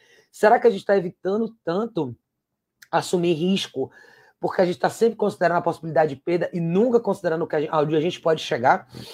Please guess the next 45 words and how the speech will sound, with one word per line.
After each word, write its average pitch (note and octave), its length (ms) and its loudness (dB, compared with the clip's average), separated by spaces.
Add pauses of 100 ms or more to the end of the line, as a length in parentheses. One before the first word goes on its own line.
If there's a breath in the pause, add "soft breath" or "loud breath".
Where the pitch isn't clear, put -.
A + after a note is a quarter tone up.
(460 loud breath)
É, D#3 320 6
exatamente, A#3 720 4
só - 180 -8
vai F#3 100 0
pra F3+ 120 -4
sombra F#3+ 280 -6
quando F3 160 -10
o - 40 -12
sol F#3 160 0
esquenta F#3 260 -6
o D#3 40 -12
coco, F#3 200 0
é G3 80 4
isso. A3 200 0
Eu G3 40 6
acho - 140 -6
que - 60 -20 (120)
todo C#4+ 320 6
mundo A3+ 300 2
só G3+ 160 2
se - 160 -8
move D#3 400 0
por - 180 -12
pressão. A2+ 400 -14 (640 soft breath)
E G3 400 2 (160)
a F#3 140 8
gente C4 480 -2
precisa G3+ 440 -4
se C#4+ 360 -10
permitir A#3 800 0
ser G3 220 -2
pressionado D3+ 840 -6 (380)
e F#3+ 60 -4
reconhecer G3+ 640 2
esse B3 160 2
elemento G3 340 0
de - 80 -20
pressão, E3 400 -4
muitas F#3+ 300 0
vezes, D3 120 -6
pra D3+ 140 -6
gente C3+ 240 -6
andar C3+ 140 -2
pra B2 160 -12
frente. - 440 -20